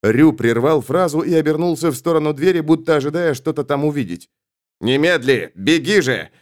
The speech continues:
Они добрались до автотурелей, времени совсем мало!" Крио окончательно пришел в себя, услышав грохот второго взрыва. Он, что было мочи, побежал, куда ему сказал Рю.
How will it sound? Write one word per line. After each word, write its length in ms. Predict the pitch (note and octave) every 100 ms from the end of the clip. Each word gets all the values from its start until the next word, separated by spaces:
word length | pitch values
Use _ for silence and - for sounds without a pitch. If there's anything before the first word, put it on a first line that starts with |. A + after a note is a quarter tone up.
| -
Они 280 | G2 A#2 B2
добрались 500 | A#2+ B2 B2+ C3+ F#2
до 120 | B2+
автотурелей, 720 | C3 A#2+ B2 B2 B2+ C#3+ B2+ A2+
времени 440 | A#2 D#3 D#3 D#3
совсем 380 | C#3+ C#3 C#3 D#3
мало!" 560 | D#3 D3+ C3 G#2 F#2 _ _ _ _ _ _ _ -
Крио 380 | A#2+ A#2+ E3 E3+
окончательно 680 | D3+ D#3 C#3 E3 F#3 F3+ F3
пришел 380 | E3+ D#3+ F3+ D#3+
в 60 |
себя, 400 | B2+ D#3+ D#3 A2+ F2+
услышав 540 | G2+ G#2 A#2 A2+ G#2+
грохот 380 | G2 C3 A#2 G#2
второго 400 | B2 A#2 A2+ A#2
взрыва. 520 | A2+ C#3 C3 F2 E2+ _ _ _
Он, 200 | G2 G#2
что 220 | G2+ - A#2+
было 240 | C3 C3+
мочи, 300 | D#3 F3+ F3
побежал, 500 | - D#3+ D#3 F#3 F3+
куда 240 | E3+ E3+
ему 160 | E3+ E3
сказал 420 | C3 D#3+ D#3 D3+
Рю. 260 | D3+ A2